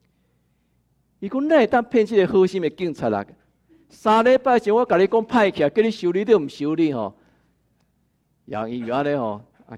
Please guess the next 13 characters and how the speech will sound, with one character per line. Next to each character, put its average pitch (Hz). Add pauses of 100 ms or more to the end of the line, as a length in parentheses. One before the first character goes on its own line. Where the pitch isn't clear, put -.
警 147
察 135
佫 143
开 135
第 104
二 95
张 104
罚 92
单。 - (2250)
警 220
察 190
开 180
了， 185